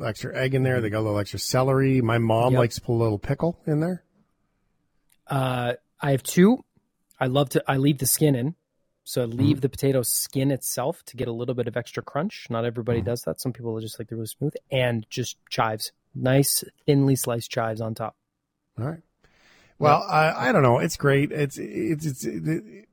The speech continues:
Speaker 1: it's all right. Uh, it's not my go-to, but a good one is, is pretty, pretty awesome.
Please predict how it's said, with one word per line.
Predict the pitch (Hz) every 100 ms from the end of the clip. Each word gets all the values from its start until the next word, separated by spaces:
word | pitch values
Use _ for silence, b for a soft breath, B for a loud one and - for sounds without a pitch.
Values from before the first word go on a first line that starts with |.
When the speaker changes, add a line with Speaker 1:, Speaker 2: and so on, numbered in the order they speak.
| - B B B B B _
Speaker 1:
it's | 165 - 160
all | 180 123
right. | 113 160 - - _ _ _ _ _ _ _ -
Uh, |
it's | - 131
not | 156
my | 147
go-to, | 139 135 147 - 165 185 - _ _ _ _ _ _
but | -
a | 160
good | 135 165
one | 156 151
is, | 117 -
is | 151 117
pretty, | - 139 120 - _
pretty | - 135 123
awesome. | 117 127 175 190